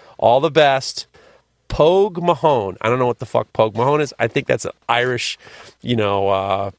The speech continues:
bend over or <laughs> something like that. I would imagine something like that. Maybe. That's the, that's the Irish version of,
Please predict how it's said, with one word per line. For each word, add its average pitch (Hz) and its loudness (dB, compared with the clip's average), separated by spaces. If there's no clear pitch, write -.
bend 113 0
over 113 2
or - -2
<laughs> - -
something 180 2
like 165 -2
that. 170 4
I 170 6
would 160 0
imagine 156 2
something 160 0
like 147 0
that. 135 0
Maybe. 135 -4
That's 156 2
the, 170 0
that's 151 0
the 170 -4
Irish 143 2
version 120 -2
of, 98 -8